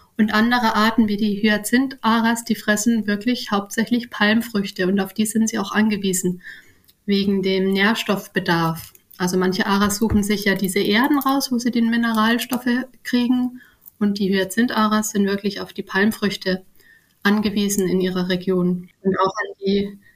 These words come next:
Nistplätze stellen sie gewisse Anforderungen. Manche sind nur auf gewisse Palmen als Brutbäume angewiesen.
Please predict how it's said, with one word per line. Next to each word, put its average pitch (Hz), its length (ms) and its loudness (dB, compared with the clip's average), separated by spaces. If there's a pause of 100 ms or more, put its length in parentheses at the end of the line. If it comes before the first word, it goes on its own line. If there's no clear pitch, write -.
(100)
Nistplätze 220 1000 2
stellen 196 380 2
sie 202 100 0
gewisse 196 380 0
Anforderungen. 185 840 0
Manche 196 300 2
sind 202 600 -2 (240)
nur 254 420 4
auf 202 180 -2
gewisse 226 600 2 (400)
Palmen 226 500 2
als 185 260 -2
Brutbäume 180 920 0
angewiesen. 180 760 0